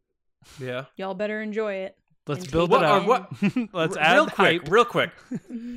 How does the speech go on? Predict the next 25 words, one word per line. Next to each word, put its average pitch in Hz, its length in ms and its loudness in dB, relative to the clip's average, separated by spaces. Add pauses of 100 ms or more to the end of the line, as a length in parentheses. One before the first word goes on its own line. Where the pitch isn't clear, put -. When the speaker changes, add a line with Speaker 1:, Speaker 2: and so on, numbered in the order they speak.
(520)
Speaker 1:
One, 180 380 0
one 247 220 2
aspect 208 720 -2
of, 156 560 -2 (200)
Lacey, 156 260 -6
one 156 320 -4
aspect 160 640 -6
of 139 520 -2 (280)
Kenobi 175 500 0
himself 160 840 -2
nostalgia, 123 640 -6
being 139 280 -4
that 139 180 0
it - 160 -12
is 147 420 -4 (100)
the 139 80 -10
same 131 300 -6
actor 123 560 -4 (140)
from 123 180 -10
the 113 80 -12
prequels, 117 540 -14 (400)
that 127 480 0
you 135 280 -8
would 120 580 -6 (160)
like 170 520 -2